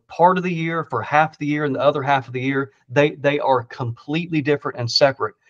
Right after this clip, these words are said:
versus what you see at the bottom of the screen there. A sedentary buck kind of follows that conventional wisdom that we always think of. Now, that particular buck, buck number thirteen, that is not to say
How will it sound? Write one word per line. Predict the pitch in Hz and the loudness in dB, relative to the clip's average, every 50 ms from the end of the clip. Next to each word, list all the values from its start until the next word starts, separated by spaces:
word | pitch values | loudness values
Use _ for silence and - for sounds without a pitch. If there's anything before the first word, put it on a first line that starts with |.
| _ _ - | _ _ 0
versus | 143 151 147 - - 135 | 2 2 2 2 -2 0
what | 139 156 - 196 | 2 2 2 2
you | 143 | 0
see | - - 165 151 | -4 -2 -2 -2
at | - | -2
the | - 131 | 0 2
bottom | 117 147 175 214 220 196 165 | 4 6 8 6 6 4 2
of | 139 123 | 0 0
the | 127 | 0
screen | - - - - 135 131 127 127 | -6 -6 -4 -2 -2 0 0 0
there. | 117 117 117 117 113 113 117 117 117 _ _ _ _ _ _ _ | 0 0 0 0 0 0 -2 -4 -8 _ _ _ _ _ _ _
A | - 131 120 117 110 - | 2 2 2 2 0 -6
sedentary | - - - - - 247 269 269 240 185 - 160 143 135 123 123 117 | -6 -6 -4 0 2 2 2 2 0 -2 0 0 2 2 2 0 0
buck | 113 120 117 117 120 117 - _ _ _ _ _ _ _ _ _ | 0 2 4 4 4 2 -2 _ _ _ _ _ _ _ _ _
kind | - - 165 170 170 175 | -8 -2 0 0 0 0
of | 170 - - | -2 -2 2
follows | - 147 151 156 160 151 143 127 | 2 4 4 4 2 0 -2 -2
that | - 143 131 - - - | 0 0 0 -2 -4 -6
conventional | - 151 135 131 117 156 160 156 156 - 165 147 135 131 123 | -2 0 0 0 2 0 0 -2 -2 -2 -2 0 2 2 2
wisdom | 120 135 147 147 135 127 113 117 113 104 101 101 101 110 _ _ _ _ _ _ _ - | 2 0 0 0 0 -4 -6 -4 -6 -6 -6 -10 -14 -16 _ _ _ _ _ _ _ -4
that | 135 127 127 | -4 -2 0
we | 131 127 | 0 0
always | 127 135 131 131 127 123 117 - | 0 2 2 2 2 2 0 -2
think | - - 156 156 151 - | -2 -2 0 0 0 0
of. | 131 117 107 107 - | 0 2 0 0 0
Now, | 135 123 123 | 2 0 2
that | 120 165 208 - - | 4 2 2 2 0
particular | - - 226 208 - 190 160 156 143 | -8 -8 -8 -6 -4 -4 -2 -2 0
buck, | 120 127 123 123 127 - _ _ _ _ _ _ _ _ | 4 6 6 6 4 2 _ _ _ _ _ _ _ _
buck | - 143 143 143 - - | 4 4 4 4 2 -2
number | 143 127 120 | -2 -2 -2
thirteen, | 117 - 135 131 127 - - 156 170 160 135 113 107 107 113 _ _ _ _ _ _ _ _ _ _ _ _ _ _ - | -4 -2 -2 -2 -2 -2 -2 -2 -2 0 0 -2 -4 -6 -10 _ _ _ _ _ _ _ _ _ _ _ _ _ _ -2
that | 120 151 170 214 254 | 4 4 4 6 4
is | 220 - - | 2 0 4
not | 202 190 180 - - | 4 4 4 2 -2
to | 147 117 | -6 -8
say | - - - 151 208 202 180 156 143 139 143 - | -4 0 2 4 4 4 4 4 2 -4 -6 -10